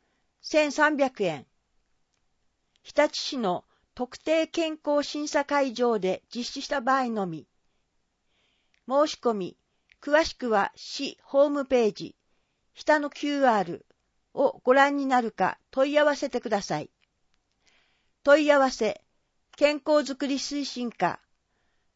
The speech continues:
電話、二一の三三零零。ファックス、二七の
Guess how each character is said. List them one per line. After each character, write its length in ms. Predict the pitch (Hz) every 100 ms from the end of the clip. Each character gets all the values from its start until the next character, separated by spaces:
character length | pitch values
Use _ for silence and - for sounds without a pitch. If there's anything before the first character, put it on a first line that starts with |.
| -
電 280 | 240 269 254
話、 280 | 247 - _ _ _ _ _
二 240 | 247 285 302
一 280 | 262 - 220
の 240 | 185 - _
三 300 | - 269 285
三 300 | 294 285 247
零 220 | 226 233
零。 320 | 202 175 160 - _ _ _ _ _ _ _ _ _
フ 60 | 277
ァ 40 |
ッ 20 | 269
ク 180 | -
ス、 300 | - 202 180 - _ _ _ _ -
二 240 | 269 294
七 300 | 285 269 233
の 240 | 196 190